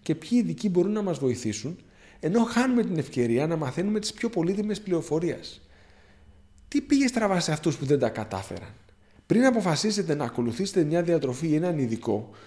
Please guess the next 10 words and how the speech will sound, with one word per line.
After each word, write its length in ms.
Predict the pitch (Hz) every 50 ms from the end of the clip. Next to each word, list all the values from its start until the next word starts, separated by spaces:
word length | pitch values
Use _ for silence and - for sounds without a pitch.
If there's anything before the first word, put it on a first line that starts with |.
| - -
φροντίστε 680 | - - - 151 156 147 135 131 170 180 - - 214 196
να 100 | 180 165
έχετε 280 | 170 175 190 - 202
ρωτήσει 420 | 175 156 131 - 175 175 175 - 190
και 120 | - 175
αυτούς 240 | 147 - - 202 -
που 140 | - 196 156
δεν 440 | 123 120 123 175 214 247 247 233
τα 100 | 180 117
κατάφεραν. 640 | 104 - - 85 - 85 - - - 101 - -